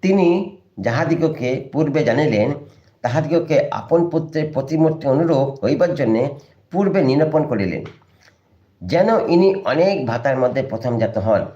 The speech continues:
যীশু খ্রিস্ট কথা বলছে। তিরিশ পদ বলছে, "আর তিনি যাহাদিগকে পূর্বে নিরূপণ করিলেন তাহাদিগকে আহ্বানও করিলেন,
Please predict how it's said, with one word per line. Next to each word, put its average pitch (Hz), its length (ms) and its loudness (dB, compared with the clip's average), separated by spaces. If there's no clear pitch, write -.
যীশু 143 200 -4
খ্রিস্ট 151 280 -8
কথা 113 180 -2
বলছে। 95 320 -6
তিরিশ 170 240 -4
পদ 156 100 2
বলছে, 123 280 0
"আর 104 380 0
তিনি 147 560 0
যাহাদিগকে 135 420 -2
পূর্বে 143 340 -2
নিরূপণ 143 440 2
করিলেন 131 540 0
তাহাদিগকে 131 640 0
আহ্বানও 127 600 0
করিলেন, 113 420 0